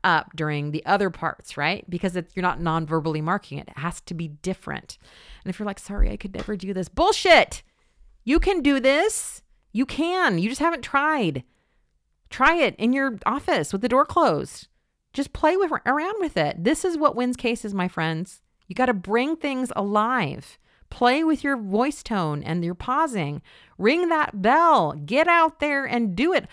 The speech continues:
I tell you right now, you're gonna have way more fun delivering your opening statement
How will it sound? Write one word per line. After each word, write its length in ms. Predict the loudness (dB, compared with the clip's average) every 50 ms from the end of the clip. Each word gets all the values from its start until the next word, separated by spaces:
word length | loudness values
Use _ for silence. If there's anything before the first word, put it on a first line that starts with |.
| -20 _ -6
I 100 | -6 -6
tell 240 | -6 -4 -2 -2 -2
you 100 | 0 0
right 140 | -2 -2 -2
now, 420 | -2 -4 -2 0 0 0 -2 -4 _ _ _
you're 140 | -2 2 2
gonna 100 | 2 2
have 140 | 2 0 0
way 220 | 2 2 2 2
more 180 | 2 2 2 0
fun 560 | 0 0 0 2 2 2 2 2 0 -2 -4 -6 _ _ -10
delivering 320 | -4 -2 -2 0 0 -2
your 100 | -2 -2
opening 260 | -2 -2 -4 -4 -6
statement 560 | -6 -6 -4 -4 -4 -4 -4 -6 -8 -8 -10